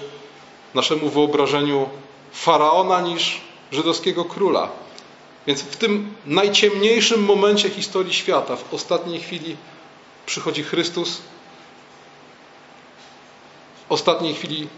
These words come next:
przychodzi światu na ratunek. Jak widzicie, poprzez odwołanie się do symbolu światła i ciemności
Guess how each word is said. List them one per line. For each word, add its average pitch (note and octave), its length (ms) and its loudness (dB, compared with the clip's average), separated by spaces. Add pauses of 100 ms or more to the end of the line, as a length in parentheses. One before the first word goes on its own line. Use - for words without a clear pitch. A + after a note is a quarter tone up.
(240)
przychodzi C#3 400 0
światu C3 440 0 (500)
na B2 120 2
ratunek. A2 400 -2 (4000)
Jak F3 120 2
widzicie, A#3+ 360 2 (3750)
poprzez G3+ 360 2
odwołanie G#3+ 500 4
się - 100 -4
do G#3 100 2
symbolu G#3 380 2
światła A3+ 460 0
i G#3 60 2
ciemności G3 600 -4